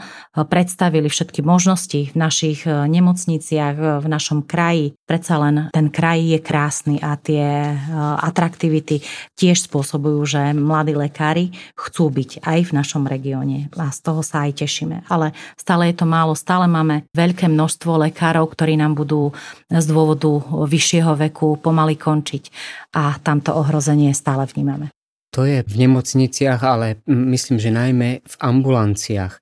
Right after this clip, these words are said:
Speaker 2: Niektorí lekári tam končia, idú do dôchodku, ako ste spomínali, a v regiónoch ostávajú prázdne ambulancie. Ako sa vám darí hľadať alebo motivovať nástupcov lekárov do, práve do ambulancií?
Speaker 1: Jedna časť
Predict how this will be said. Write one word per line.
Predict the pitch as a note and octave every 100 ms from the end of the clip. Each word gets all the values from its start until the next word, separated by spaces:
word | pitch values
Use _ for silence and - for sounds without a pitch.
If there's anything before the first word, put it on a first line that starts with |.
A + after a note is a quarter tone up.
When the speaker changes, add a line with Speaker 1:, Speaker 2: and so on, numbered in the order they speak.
| _ _ -
Speaker 2:
Niektorí | C3+ - D3+ C#3 C#3
lekári | D#3 C3 - C3 C3
tam | A#2 G#2
končia, | A#2+ A#2 - B2
idú | A#2 A2+
do | G#2+
dôchodku, | G#2+ A2+ - C3 -
ako | A#2 A#2
ste | - G2+
spomínali, | - A#2+ A#2+ A#2+ A#2+ A#2+ B2 _ _
a | A2+
v | A2+ B2+
regiónoch | C3 C3 B2 A#2
ostávajú | - D3 - C#3+ B2+ A#2+ A2
prázdne | A#2+ B2 A#2 C3
ambulancie. | C#3 A#2+ A2+ A#2 A2 G#2+ - G2 F#2 _ _
Ako | A#2+ D3
sa | -
vám | D#3 D3 B2+
darí | C3 C3
hľadať | A#2+ C3 B2 B2 B2 -
alebo | B2 A2+
motivovať | A2+ A#2+ - B2+ B2 A#2 A2+ A2 - _
nástupcov | - B2+ C#3 - - - A#2+ G#2+
lekárov | A2+ A2+ A#2 A2 G#2+ G2+
do, | A2+ A2
práve | - - C3 C3+
do | A#2+
ambulancií? | C3+ C#3 A2+ A2 G#2 G2+ - - F#2 F2+ _ _ _ _ F3+
Speaker 1:
Jedna | F3 F3
časť | F3+